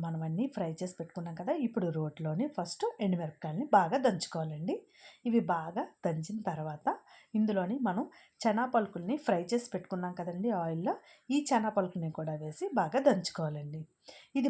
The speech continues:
బాగా దంచిన తర్వాత ఫస్ట్ ఈ రెండు దంచండి, ఎందుకంటే,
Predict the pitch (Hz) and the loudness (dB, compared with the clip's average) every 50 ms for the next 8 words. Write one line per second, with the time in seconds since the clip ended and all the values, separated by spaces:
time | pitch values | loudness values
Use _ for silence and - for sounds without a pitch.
0 | 220 254 240 254 254 277 269 233 196 180 165 180 - - 202 196 - 180 175 170 | 8 8 8 10 8 8 6 6 4 2 2 0 -2 -2 -2 0 0 0 0 0
1 | 165 165 - 202 185 175 - 180 165 - - - 269 240 196 185 165 170 180 254 | -2 -2 -2 -2 -2 -2 -4 -6 -6 -6 -4 0 2 2 4 2 2 2 0 0
2 | 262 196 180 160 160 156 208 202 190 180 170 160 170 180 190 185 185 190 302 | 0 2 0 0 0 0 0 0 0 0 -2 -2 -2 -2 -2 -2 0 0 2